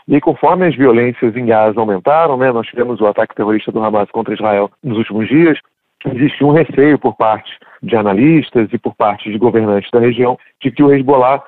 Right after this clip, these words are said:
também realizaria ataques, né, abrindo assim uma segunda frente de combate contra Israel, estaria dedicando aí as suas forças militares em Gaza, né, ou seja, a, o oeste do país,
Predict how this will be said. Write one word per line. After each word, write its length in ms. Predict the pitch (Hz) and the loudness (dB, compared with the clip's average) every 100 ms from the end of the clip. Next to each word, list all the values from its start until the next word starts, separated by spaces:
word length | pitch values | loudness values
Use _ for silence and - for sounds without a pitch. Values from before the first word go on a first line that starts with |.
| _ | _
também 340 | 151 131 139 147 | 0 0 0 2
realizaria 640 | 143 135 117 127 117 127 | 4 2 4 4 4 2
ataques, 400 | - 95 90 - | 0 -2 -2 -4
né, 180 | 113 113 | 0 0
abrindo 420 | 110 101 135 127 | 0 0 0 0
assim 240 | 120 143 | 0 -2
uma 140 | 139 135 | -2 -4
segunda 280 | - 135 147 | -4 -2 -2
frente 380 | - 123 131 - | 0 -2 -2 -6
de 80 | 123 | -2
combate 420 | 139 113 110 - | 0 2 0 0
contra 240 | 123 113 | -2 -2
Israel, 360 | 113 135 104 87 _ _ - | 0 2 0 -2 _ _ -10
estaria 280 | - 113 113 | -2 2 2
dedicando 640 | 120 110 - 117 123 110 | 2 0 -2 0 2 2
aí 200 | 104 98 - _ | 2 0 -6 _
as 160 | 107 98 | -2 0
suas 140 | 104 | -4
forças 300 | - 107 104 | -2 -4 -4
militares 580 | 98 110 107 101 95 92 - | -4 -4 -2 0 0 -2 -6
em 140 | - 120 | -8 -2
Gaza, 360 | 117 120 165 226 _ | 0 0 -2 -6 _
né, 200 | - 127 | 0 2
ou 160 | 123 101 - | 2 0 -2
seja, 360 | 113 101 101 - | -2 0 -4 -4
a, 240 | - 104 98 - | -2 -2 -2 -6
o 220 | 127 110 - | -4 -2 0
oeste 500 | 117 107 143 - 110 | 2 2 0 -4 -8
do 80 | |
país, 320 | 104 98 131 | -2 -2 -2